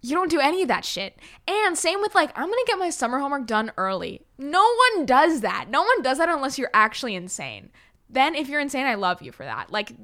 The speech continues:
you're amazing. Like, I wanna be you, but it's like, I could never. I could never. But I'm gonna try. But I'm not. Well, I'm, it might go for, like, a week. Maybe I'll try it for, like, a week and then see how it goes.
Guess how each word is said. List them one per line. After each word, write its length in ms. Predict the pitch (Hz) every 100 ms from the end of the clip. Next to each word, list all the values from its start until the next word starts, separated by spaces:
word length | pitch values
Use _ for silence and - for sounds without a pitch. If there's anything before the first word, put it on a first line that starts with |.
| - 240
you're 120 | 302
amazing. 400 | 311 349 254 180
Like, 140 | 175
I 180 | 151 180
wanna 300 | 190 208 202
be 240 | 185 202
you, 220 | 202 165 170
but 160 | 185
it's 100 | 175
like, 200 | 202 - _ _ _
I 100 | -
could 180 | - 226
never. 340 | 233 196 165 -
I 60 |
could 160 | - 220
never. 640 | 226 233 233 180 165 - _ _ _ _ _ _ _ _ _
But 80 | 214
I'm 80 | 254
gonna 160 | 262
try. 460 | 254 247 170 113 - _
But 200 | 214 269
I'm 100 | 277
not. 260 | 262 220 - - 339
Well, 440 | 508 554 554 539 - -
I'm, 120 | 311 -
it 80 |
might 280 | 302 403 339
go 200 | 240 233
for, 100 | 233
like, 140 | 208 190
a 60 |
week. 360 | 175 160 - -
Maybe 240 | 208 214
I'll 120 | 240 247
try 240 | 220 175
it 80 | 165
for, 60 |
like, 120 | 170 -
a 80 |
week 240 | 147 - -
and 140 | 151
then 100 | 165
see 140 | - -
how 100 | -
it 80 |
goes. 320 | - - -